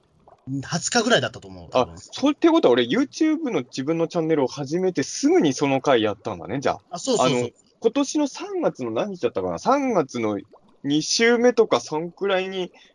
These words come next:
Speaker 2: 始めたんですよ、自分のYouTubeチャンネルは。
Speaker 1: ええ。
Speaker 2: うん、その頃にやったんだ。ええ。
Speaker 1: うん、だったと思います、確か。
Speaker 2: うん。
Speaker 1: はい。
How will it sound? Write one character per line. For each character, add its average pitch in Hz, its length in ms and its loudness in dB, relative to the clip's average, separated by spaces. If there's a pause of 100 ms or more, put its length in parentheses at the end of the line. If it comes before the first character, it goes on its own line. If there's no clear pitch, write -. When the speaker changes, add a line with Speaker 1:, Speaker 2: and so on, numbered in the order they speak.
(340)
Speaker 2:
始 160 280 -2
め 156 100 4
た 139 120 4
ん 104 60 2
で - 20 -8
す 95 60 -12
よ、 90 40 -6
自 95 160 -10
分 95 160 -12
の 95 80 -8
YouTube 95 400 -10
チ - 80 -4
ャ 98 60 -2
ン 90 80 -8
ネ 92 80 -12
ル 90 100 -12
は。 - 140 -14 (340)
Speaker 1:
え 131 580 -2 (160)
え。 110 60 -16
Speaker 2:
う 104 40 -10
ん、 92 220 -12
そ - 140 -14
の 339 140 -2
頃 359 260 2
に 95 300 -2
や 98 100 2
っ - 60 -6
た 95 160 -6
ん 80 80 -12
だ。 - 160 -14 (160)
え 90 40 -8
え。 90 120 -10 (720)
Speaker 1:
う 196 260 0
ん、 196 60 0
だ 269 80 4
っ - 40 0
た - 120 0
と 123 80 -4
思 104 140 -6
い - 20 -12
ま 101 160 -12
す、 - 80 -12
確 92 180 -10
か。 113 120 -8
Speaker 2:
う - 20 -6
ん。 113 60 -8
Speaker 1:
は 98 140 -8
い。 107 120 -12